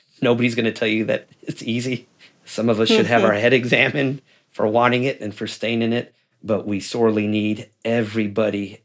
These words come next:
Speaker 1: everybody, uh, in this, uh, struggle. Uh, Hillary, as we come to a close here, uh, I'd like you to tell the audience, is there a book or movie that you would recommend? It doesn't have to have anything to do with medicine, emergency medicine.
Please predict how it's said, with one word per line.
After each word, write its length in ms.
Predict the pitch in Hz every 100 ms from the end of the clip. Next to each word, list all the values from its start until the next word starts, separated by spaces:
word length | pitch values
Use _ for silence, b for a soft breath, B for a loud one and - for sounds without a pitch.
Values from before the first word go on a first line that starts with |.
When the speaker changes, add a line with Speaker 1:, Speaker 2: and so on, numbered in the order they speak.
| -
Speaker 1:
everybody, 720 | 104 104 101 107 101 98 110
uh, 300 | 104 95 101 -
in 160 | 110
this, 300 | 104 101 -
uh, 140 | 101 98
struggle. 520 | - 110 101 101 - b b b b b
Uh, 360 | 117 107 107 110
Hillary, 280 | 113 151 147
as 100 | 127
we 80 | 139
come 200 | - 165
to 80 | 151
a 40 |
close 420 | - - 131 135 -
here, 340 | 101 98 107
uh, 280 | 113 110 104 107 _ _ -
I'd 220 | 120 120
like 300 | 131 139 -
you 140 | 117
to 460 | - 113 107 104 101 _ _
tell 300 | - 90 120
the 160 | 117 104
audience, 480 | 107 120 117 - - _ _ _ _ -
is 160 | 117 101
there 200 | 131 151
a 80 |
book 380 | 107 - 117 117
or 100 | 117
movie 460 | 107 110 113 117 113
that 200 | 110 -
you 120 | 110
would 160 | 107 98
recommend? 580 | 107 - 107 98 95 - - - _
It 80 | -
doesn't 160 | 160 120
have 120 | 127 -
to 100 | 110
have 220 | 117 117
anything 300 | 127 117 110
to 60 |
do 160 | 104 104
with 180 | 101 101
medicine, 460 | 98 113 107 113
emergency 420 | 101 98 113 - 104
medicine. 560 | 104 107 - 113 107